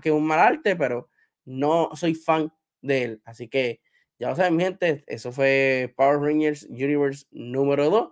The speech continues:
Vamos para el próximo cómic, que lo es X-Death of Wolverine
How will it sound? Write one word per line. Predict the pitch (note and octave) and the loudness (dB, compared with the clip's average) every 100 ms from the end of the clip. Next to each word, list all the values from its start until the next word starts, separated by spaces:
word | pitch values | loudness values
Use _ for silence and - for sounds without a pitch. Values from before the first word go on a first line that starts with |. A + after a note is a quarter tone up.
| _ _ _ _ | _ _ _ _
Vamos | A#2 B2+ C#3 C#3+ | -6 -2 -2 2
para | C#3+ C#3 | 4 4
el | C3+ | 0
próximo | D3 D3 D3+ D3 | -8 -2 -2 2
cómic, | A3 A3+ A3 A3 | 2 2 0 -2
que | B2+ | -4
lo | B2 B2 | -2 0
es | C#3 C#3 _ _ _ _ _ | 0 -2 _ _ _ _ _
X-Death | D3+ E3 - D3+ F3 F3 - - | -2 -2 -6 0 0 0 -10 -4
of | C3+ - | -4 -4
Wolverine | B2 D#3 F#3 F3 E3+ E3+ | 0 2 2 0 0 -4